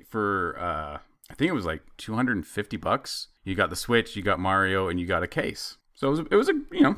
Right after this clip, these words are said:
that's a good price. So I bought that online, and they're, they're gonna ship it to me. And a few days later, I got an email saying, uh, "We are sorry, there is a problem with your order."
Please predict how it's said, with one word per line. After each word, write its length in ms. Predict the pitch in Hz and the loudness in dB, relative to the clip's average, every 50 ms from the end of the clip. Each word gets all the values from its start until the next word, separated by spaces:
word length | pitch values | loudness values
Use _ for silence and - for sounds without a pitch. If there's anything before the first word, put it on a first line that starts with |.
| - - | 0 0
that's 180 | - - - | 0 0 2
a 40 | 302 | 2
good 200 | 202 - - - | 2 2 2 4
price. 480 | - - - - - - - - - - _ _ - | 2 2 2 2 0 -2 -6 -6 -6 -10 _ _ -6
So 200 | - - 113 107 | 0 2 4 6
I 80 | 104 98 | 6 6
bought 260 | 87 123 127 127 - | 6 6 4 6 6
that 260 | 139 127 120 - - - - _ _ - - 113 | 4 4 4 4 0 -10 -20 _ _ -8 -2 0
online, 380 | 117 123 120 110 104 104 98 | 2 4 4 4 4 4 4
and 120 | 92 92 95 | 2 0 0
they're, 180 | 92 92 90 - | 0 0 -2 -6
they're 220 | 87 85 95 92 | -10 -8 -6 -2
gonna 180 | - 104 92 85 | -2 0 -2 -2
ship 220 | - - 90 82 | -4 -6 -8 -8
it 80 | 85 82 | -10 -14
to 100 | - 85 | -14 -14
me. 140 | - - - _ _ _ - | -14 -16 -16 _ _ _ -2
And 600 | 101 98 95 92 90 90 85 85 82 80 - - - _ _ _ _ _ - | 2 2 4 4 4 2 2 0 -2 -6 -8 -12 -14 _ _ _ _ _ -4
a 60 | 104 | -2
few 180 | - - 123 | 0 2 2
days 240 | 110 110 107 95 92 | 4 4 4 6 6
later, 240 | 127 139 127 107 98 | 6 8 8 10 8
I 60 | 92 | 10
got 160 | 90 98 92 | 10 8 8
an 100 | 90 92 | 8 6
email 460 | 101 110 110 98 87 80 80 87 85 - _ _ _ _ _ _ | 0 0 0 0 0 0 -2 -2 -6 -10 _ _ _ _ _ _
saying, 540 | - - - 98 87 87 85 82 82 80 80 _ | -14 -8 -6 -4 -2 -2 -2 -2 -4 -6 -10 _
uh, 280 | 90 90 85 80 78 71 - _ | -4 -2 -2 -2 -4 -6 -10 _
"We 240 | 101 92 104 101 98 | -12 -8 -4 -2 -2
are 120 | 95 85 | -2 -4
sorry, 340 | - - 107 101 92 87 85 | -2 -2 2 2 2 2 2
there 160 | 82 85 82 | 0 -2 -4
is 80 | 80 80 | -4 -6
a 60 | 82 | -10
problem 360 | - - 101 87 80 87 82 | -6 -4 -4 -2 -2 -4 -6
with 160 | 82 78 - | -8 -8 -10
your 120 | - 80 73 | -10 -10 -8
order." 400 | - 90 90 80 78 78 78 | -6 -6 -6 -6 -6 -10 -14